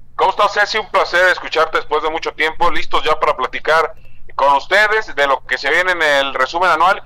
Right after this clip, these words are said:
Por cierto, decir, por cierto, esto no es parte del resumen,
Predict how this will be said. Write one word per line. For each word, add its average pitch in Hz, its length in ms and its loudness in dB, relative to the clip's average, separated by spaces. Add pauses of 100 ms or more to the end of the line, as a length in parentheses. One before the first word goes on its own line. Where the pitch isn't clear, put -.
(260)
Por - 160 4
cierto, 247 400 0
decir, 208 340 0 (260)
por 123 140 -2
cierto, 165 320 -2
esto 170 180 -4
no 160 100 0
es 156 60 -6
parte 156 280 0
del 156 80 -2
resumen, 151 320 -4